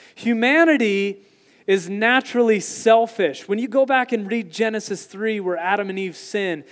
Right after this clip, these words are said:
it's because of their selfish desires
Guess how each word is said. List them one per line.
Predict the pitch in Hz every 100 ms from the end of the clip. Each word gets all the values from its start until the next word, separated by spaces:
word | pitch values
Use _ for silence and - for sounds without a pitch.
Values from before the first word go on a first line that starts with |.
| - -
it's | 202 202
because | - 214 - 247 240 214 185 - - - _ -
of | 208
their | 185 196
selfish | 180 - 220 220 220 208 196 185 - - _ _ _ _
desires | - 196 175 180 180 160 131 113 - -